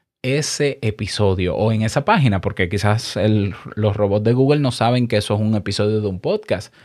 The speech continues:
pero pueden entender el, la temática gracias a la descripción y por tanto pueden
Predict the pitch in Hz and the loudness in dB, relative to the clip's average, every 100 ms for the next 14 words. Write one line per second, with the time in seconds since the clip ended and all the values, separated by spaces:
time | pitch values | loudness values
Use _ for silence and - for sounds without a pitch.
0 | _ _ _ _ 135 143 156 151 143 151 | _ _ _ _ 0 2 2 2 2 2
1 | 147 143 139 131 127 135 135 - 139 131 | 0 0 2 2 4 4 4 2 2 4
2 | 131 120 _ 135 135 135 131 131 160 - | 2 -4 _ -2 0 0 2 2 2 0
3 | 113 - 104 - _ _ _ _ _ _ | -4 -4 -6 -8 _ _ _ _ _ _
4 | _ - 117 117 123 147 147 143 139 - | _ -4 0 0 0 0 2 2 0 -2
5 | 165 - 143 143 147 156 190 175 160 151 | -6 0 0 0 0 0 0 0 -2 -2
6 | 139 123 131 143 | -2 2 2 2